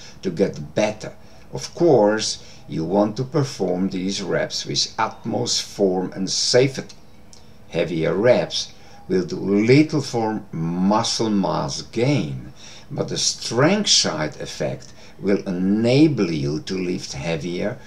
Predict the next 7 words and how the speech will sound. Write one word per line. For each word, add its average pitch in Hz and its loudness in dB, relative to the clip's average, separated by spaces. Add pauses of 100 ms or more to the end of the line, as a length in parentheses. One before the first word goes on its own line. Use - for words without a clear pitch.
(180)
when 90 -2
you 78 -4
return 82 -4
to 90 -10
your 101 -2
normal 80 -4
routine. 95 -4